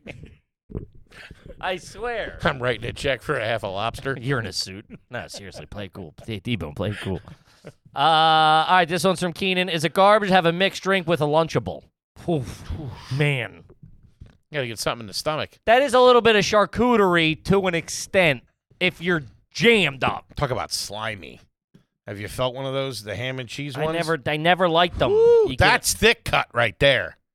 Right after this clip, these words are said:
Speaker 1: Yeah, that's like a
Speaker 2: That's like a brick of bologna.
Speaker 1: Yeah, mm-mm.
Speaker 2: They should slice that up a little bit.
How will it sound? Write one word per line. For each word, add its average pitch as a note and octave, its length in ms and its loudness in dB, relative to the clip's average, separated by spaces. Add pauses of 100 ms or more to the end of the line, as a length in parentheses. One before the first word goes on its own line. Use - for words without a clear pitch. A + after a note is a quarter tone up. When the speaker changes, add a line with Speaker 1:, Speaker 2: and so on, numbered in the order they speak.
(200)
Speaker 1:
Yeah, D#3+ 340 -6 (340)
that's - 180 -12
like G#2+ 120 -10
a D#2+ 120 -14 (160)
Speaker 2:
That's E3+ 160 -2
like G#3 120 4
a C#3+ 60 2
brick C3+ 300 2
of C3+ 100 -2
bologna. A2 560 0
Speaker 1:
Yeah, F2+ 320 -12 (120)
mm-mm. A#2 300 -18
Speaker 2:
They F3+ 100 -6
should - 220 -6
slice - 480 0
that - 180 -2
up - 180 -2
a B3+ 40 -4
little E3 220 -4
bit. A2+ 260 -6